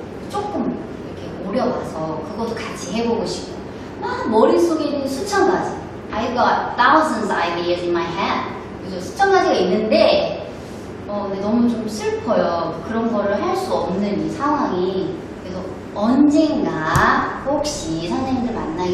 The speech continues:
된다면, 그죠? 저희 앞으로 제가 강의가 조금 더 남아있긴 한데 그때 또 팝송을 넣어볼까 지금 진지하게 고민을 하고 있거든요. 근데 제가 그렇게 I'm not good at singing,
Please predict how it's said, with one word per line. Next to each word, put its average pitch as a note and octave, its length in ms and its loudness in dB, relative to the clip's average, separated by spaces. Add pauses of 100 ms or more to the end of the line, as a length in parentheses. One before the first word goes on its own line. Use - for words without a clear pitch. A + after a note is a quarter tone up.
(140)
된다면, E4 840 2 (400)
그죠? F3+ 340 -6 (480)
저희 A3 320 -2
앞으로 A3 380 -4
제가 G#3 180 -2 (220)
강의가 F#3+ 280 2
조금 - 300 -6
더 - 60 -8
남아있긴 - 560 -8
한데 A3+ 600 -4 (140)
그때 A#3+ 520 0 (320)
또 F#3 400 -2 (360)
팝송을 - 480 0
넣어볼까 F#3 420 0 (200)
지금 - 180 -10
진지하게 A3+ 560 4
고민을 E3+ 480 -6
하고 C4+ 200 -2
있거든요. F#3 480 -6 (360)
근데 G3+ 520 -6
제가 G#3 320 -4
그렇게 F#3+ 600 -6
I'm G3+ 280 -6
not A#3+ 280 0
good F#3 200 -4
at - 120 -4 (180)
singing, - 640 -4